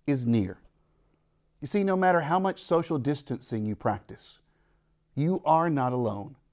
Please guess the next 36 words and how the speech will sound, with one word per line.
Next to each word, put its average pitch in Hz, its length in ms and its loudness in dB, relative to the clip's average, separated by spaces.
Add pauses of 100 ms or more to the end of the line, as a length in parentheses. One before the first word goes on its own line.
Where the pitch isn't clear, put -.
(540)
During 202 180 10
this 220 160 0
period 208 380 4
of 151 100 6
virtual 196 480 2
school 180 520 6
and 117 120 2
virtual 196 480 2
work 170 360 0
and 147 160 -2
virtual 220 440 -2
church, 190 480 0 (340)
you 226 120 8
may 233 160 6
begin 196 300 4
to 170 100 6
feel 247 340 4
alone 139 480 4
and, 175 180 2 (260)
and 175 180 0
feel 226 140 6
very 202 260 8
isolated. 156 680 0 (520)
But 180 100 6
there 185 180 10
is 131 140 2
never 202 400 6
a 226 40 6
moment 123 460 0 (200)
in 143 140 2
which 127 240 -2
you 170 140 2
face 165 340 -4
life 123 320 0
without 120 300 0
God. 104 380 -10